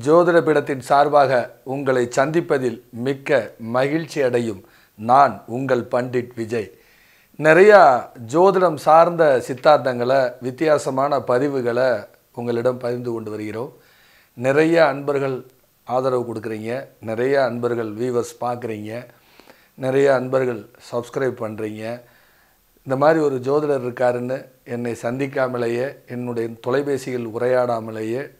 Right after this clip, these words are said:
நிறையா என்னுடைய வீடியோஸ் பார்த்து நிறையா அன்பர்களுக்கு சிபாரிசு செய்கிறீங்க. உங்களுக்கெல்லாம் கோடான கோடி நன்றி செலுத்த கடமைப்பட்டிருக்கேன். நிறைய ஜோதிடம்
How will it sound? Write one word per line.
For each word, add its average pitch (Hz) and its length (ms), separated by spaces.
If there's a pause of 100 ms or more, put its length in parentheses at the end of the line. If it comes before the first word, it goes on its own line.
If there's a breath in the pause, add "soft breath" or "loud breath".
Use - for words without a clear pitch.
நிறையா 123 600
என்னுடைய 117 360
வீடியோஸ் 135 500
பார்த்து 123 480 (540 soft breath)
நிறையா 139 580
அன்பர்களுக்கு 120 920
சிபாரிசு 127 760
செய்கிறீங்க. 110 440 (360 soft breath)
உங்களுக்கெல்லாம் 127 760 (280 soft breath)
கோடான 143 560
கோடி 117 560
நன்றி 139 360
செலுத்த 110 500 (200)
கடமைப்பட்டிருக்கேன். 110 760 (960 soft breath)
நிறைய 175 420 (340)
ஜோதிடம் 175 480